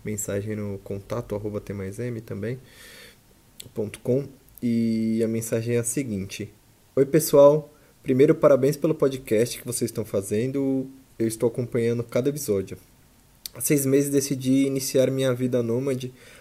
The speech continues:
com a intenção de conhecer a si mesmo e o mundo. Ouvi o podcast que fizeram com o Marcelo, no caso, euzinho,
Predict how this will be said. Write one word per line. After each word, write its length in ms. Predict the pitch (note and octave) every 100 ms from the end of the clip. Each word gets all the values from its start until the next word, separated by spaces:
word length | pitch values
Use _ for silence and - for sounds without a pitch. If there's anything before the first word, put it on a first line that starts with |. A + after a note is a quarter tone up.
| _
com 120 | -
a 40 | C3
intenção 400 | C3 C3 B2 B2+
de 140 | C3
conhecer 480 | C3 C#3 C3 - B2+
a 60 | B2
si 160 | -
mesmo 400 | B2 A#2 B2+ C#3
e 80 | D3
o 40 |
mundo. 400 | C#3+ A#2 A2 A2+ - - - - -
Ouvi 240 | A#2 A#2+
o 40 | C#3+
podcast 540 | D3 C3 C3 A#2+ A#2 -
que 80 |
fizeram 440 | B2+ B2 A#2 A2 A2
com 140 | A2
o 60 | A2
Marcelo, 580 | G#2 - C3+ C#3+ A#2 - -
no 100 | G#2
caso, 460 | - G2+ G2 G2 E2+ - - -
euzinho, 520 | G#2+ G2+ C3 D3